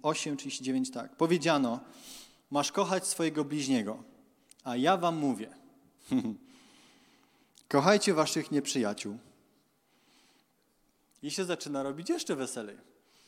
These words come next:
bo w kościele to przecież sami bracia i siostry. A co, jeżeli masz nieprzyjaciół? Nie mówię o nieprzyjaciołach, którym zrobiłeś krzywdę, którzy mają ci to za złe.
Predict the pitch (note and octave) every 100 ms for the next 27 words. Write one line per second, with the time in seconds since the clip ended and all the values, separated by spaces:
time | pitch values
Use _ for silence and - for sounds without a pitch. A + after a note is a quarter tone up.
0 | _ C#3+ C#3+ - D#3+ - F#3+ C#3 C#3 E3
1 | D#3 D#3+ E3+ - E3+ F3+ E3 D#3 - F3+
2 | F3 C#4+ B3 - B2 G2+ - _ _ -
3 | - - - - - _ _ C#3+ C#3 D#4+
4 | F4 D#3+ G3+ - - - - _ _ -
5 | D3+ D#3+ D#3+ D3+ D#3 E3 - G#3+ F3 -
6 | G2+ - _ _ _ C#3 D#3+ F3 D#3+ B2
7 | C#3 D3 D#3 C#3+ D#3+ D3 C#3 - D3 C#3+
8 | C3 C#3 C3+ C#3 C3 - A3 C#3 A2+ A2+
9 | - A#2 B2 A#2+ B2 B2+ B2+ B2+ A2+ G#2
10 | A#2+